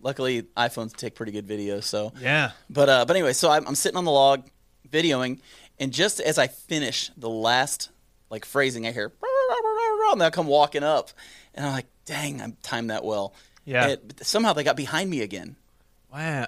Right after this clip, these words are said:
Speaker 2: So
Speaker 1: And so I'm
Speaker 2: you're
Speaker 1: like,
Speaker 2: on unofficial trail. You're staying on the unofficial trail.
Speaker 1: Yeah, I'm staying on the unofficial trail.
Speaker 2: They're just kinda wandering around.
Speaker 1: Yeah, but they were having a good time. They're
Speaker 2: Yeah.
Speaker 1: happy people. And so they come up and they go, "Does the trail go up this way?" I said, "I think so." So I walked up there, like, "Nope, it doesn't go up here."
Speaker 2: <laughs>
Speaker 1: So I come back down and I realize,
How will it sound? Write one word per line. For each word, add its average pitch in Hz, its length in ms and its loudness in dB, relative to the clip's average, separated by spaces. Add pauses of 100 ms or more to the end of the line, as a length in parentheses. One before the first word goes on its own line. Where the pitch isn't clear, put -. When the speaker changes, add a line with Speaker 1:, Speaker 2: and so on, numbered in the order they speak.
Speaker 2:
So - 120 -8
Speaker 1:
And 151 60 2
so 156 60 -2
I'm - 40 -2
Speaker 2:
you're 208 120 2
Speaker 1:
like, 208 80 2
Speaker 2:
on 160 140 2
unofficial 147 680 -4
trail. 139 420 0
You're 135 200 -6
staying 135 320 -4
on 113 120 -4
the 110 140 -8
unofficial 113 540 -10
trail. 139 140 -10
Speaker 1:
Yeah, 147 80 4
I'm 165 80 0
staying 147 220 -2
on 120 80 -4
the 117 80 -6
unofficial 110 380 -8
trail. 101 240 -8
Speaker 2:
They're 143 100 -6
just 170 160 -12
kinda 156 220 -8
wandering 143 420 -10
around. 151 420 -10
Speaker 1:
Yeah, 269 140 4
but 175 80 -6
they 214 60 6
were 254 80 4
having 262 100 0
a 185 40 -6
good 165 120 -2
time. 240 320 -2 (120)
They're 160 100 0
Speaker 2:
Yeah. 180 80 6
Speaker 1:
happy 240 180 2
people. 185 420 -4 (360)
And 156 100 -2
so 156 220 2
they 160 160 2
come 202 180 -2
up 196 80 2
and 175 60 -6
they 147 60 -4
go, 135 80 -4
"Does 120 80 -6
the 131 60 -8
trail 269 220 2
go 302 80 0
up 247 80 2
this 285 160 -6
way?" 285 60 0
I - 20 -4
said, 175 160 -4
"I 151 60 -6
think 359 260 -6
so." 139 260 0
So 151 140 -2
I - 20 -4
walked 165 240 0
up 170 80 -2
there, 175 100 0
like, - 140 -8 (240)
"Nope, 175 300 -2
it 143 40 2
doesn't 170 180 0
go 180 120 4
up 180 100 2
here." 175 200 -2 (260)
Speaker 2:
<laughs> - 140 -8
Speaker 1:
So 175 140 4
I 180 100 6
come 202 140 6
back 196 180 4
down 196 140 6
and 196 60 2
I 170 40 4
realize, 165 300 4